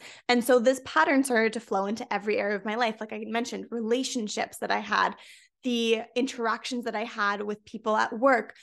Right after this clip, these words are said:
the way that I saw myself as worthy and deserving of what I wanted to create, the way that I interacted with clients,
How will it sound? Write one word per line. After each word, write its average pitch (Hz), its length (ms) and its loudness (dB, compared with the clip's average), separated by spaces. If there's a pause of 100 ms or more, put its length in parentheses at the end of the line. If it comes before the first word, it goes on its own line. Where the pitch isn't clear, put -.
(160)
the 233 100 4
way 226 180 4
that 233 140 0
I 233 160 -6
saw 240 380 2
myself 226 580 2
as 214 160 -2
worthy 220 380 2
and 214 100 -2
deserving 214 640 -2 (280)
of 220 360 4 (500)
what 190 200 -4
I 208 80 -2
wanted 233 360 0
to 285 60 -8
create, 320 480 -6 (240)
the 233 80 4
way 226 200 4
that 240 120 4
I 233 220 4
interacted 233 480 -6
with 226 160 -8
clients, 254 400 -2